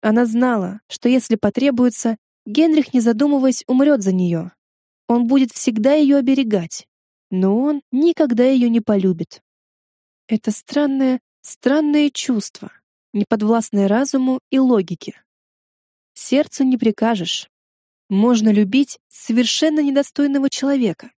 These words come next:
ведь любят вопреки здравому смыслу. Девушка поняла и почувствовала, что испытывал к ней Алексей и как тяжело ему было. Барон выполнит свой долг и убьёт Полину. Но он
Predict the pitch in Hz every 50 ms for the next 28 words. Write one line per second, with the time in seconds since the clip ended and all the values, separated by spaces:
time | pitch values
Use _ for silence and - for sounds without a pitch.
0 | _ _ _ _ _ _ _ - 185 202 247 - - - 269 285 247 269 - 240
1 | 254 226 262 254 254 - - 311 269 208 185 196 190 185 180 180 196 220 214 -
2 | - 247 233 208 - - 175 170 - _ _ _ _ _ _ _ _ _ _ _
3 | _ _ _ _ _ _ _ _ _ 240 226 254 302 302 285 - - - 226 -
4 | 262 247 247 254 262 285 302 277 240 - - 220 - - - 302 254 - - 208
5 | 196 185 175 170 170 180 - _ _ - - - - 320 320 311 - - _ -
6 | 302 - 269 254 262 254 - - 254 254 254 262 285 - - - - 190 175 -
7 | 185 - _ _ _ _ _ - 208 202 - - - 294 302 - - - 254 240
8 | 226 233 226 233 240 233 226 214 214 202 185 170 180 165 160 160 160 - _ _
9 | _ _ _ _ _ _ _ _ _ _ _ _ _ _ _ _ _ 208 180 185
10 | 202 233 285 311 294 269 330 349 - 262 220 196 190 - - - 190 190 180 180
11 | 180 165 160 - _ _ _ _ _ - 233 262 262 247 254 311 294 - _ -
12 | 180 170 156 156 151 143 190 - _ _ _ _ _ _ _ _ - 185 185 196
13 | 208 240 269 269 226 190